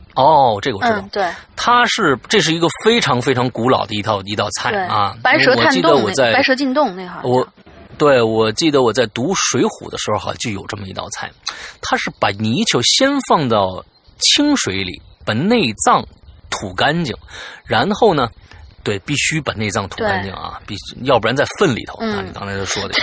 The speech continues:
Speaker 2: <laughs> 你不用往那儿联想。
Speaker 1: 啊，上面这故事啊，啊，得联想一下啊，这玩意儿必须就放在清水里边儿，然后呢，再把它放到冷水锅里，下面放，加柴火烧，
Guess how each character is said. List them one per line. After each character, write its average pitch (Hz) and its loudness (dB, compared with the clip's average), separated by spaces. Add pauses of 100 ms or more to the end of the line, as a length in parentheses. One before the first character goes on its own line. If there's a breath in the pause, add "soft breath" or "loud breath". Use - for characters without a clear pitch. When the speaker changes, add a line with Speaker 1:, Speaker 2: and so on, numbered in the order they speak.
(180)
Speaker 2:
<laughs> - 0
你 269 2
不 233 2
用 - 0
往 302 4
那 254 2
儿 285 2
联 240 2
想。 262 0
Speaker 1:
啊， - -4
上 254 2
面 196 -6
这 196 -10
故 - -6
事 - -8
啊， - -10 (460 loud breath)
啊， 107 0
得 101 -2
联 101 0
想 104 -4
一 98 -10
下 101 -2
啊， 101 -2
这 120 -4
玩 123 -2
意 - -2
儿 156 -6 (120)
必 175 -6
须 170 -6 (160)
就 107 -12
放 110 -2
在 101 -6
清 107 -6
水 95 -10
里 87 -14
边 - -16
儿， 113 -8
然 156 2
后 196 4
呢， 127 2
再 139 2
把 95 -4
它 110 -2 (120)
放 143 2
到 113 0
冷 107 0
水 - -2
锅 90 -10
里， - -16
下 120 0
面 98 -4 (240)
放， 123 2 (300 loud breath)
加 180 2 (300)
柴 - 0
火 120 -2
烧， - 2